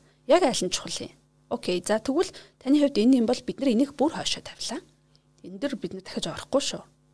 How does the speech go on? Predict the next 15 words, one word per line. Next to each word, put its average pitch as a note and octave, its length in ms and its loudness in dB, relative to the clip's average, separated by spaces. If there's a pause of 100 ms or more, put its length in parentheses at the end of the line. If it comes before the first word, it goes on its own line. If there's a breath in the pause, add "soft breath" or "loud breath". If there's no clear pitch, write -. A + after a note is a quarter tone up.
(120)
А, E3 140 -8
эсвэл C4 320 2
магадгүй C4 400 0 (320 loud breath)
энэ A3+ 240 4
ажил - 160 -4
чинь F4 200 0
хоёр F#3 200 -4
долоо C4+ 160 2
хоногийн D4+ 220 4
дараа E3 180 -6
тэгвэл - 240 -12
та E3 160 -10
болно G3+ 400 -4
гэж - 160 -8
бодоорой. G3+ 480 -4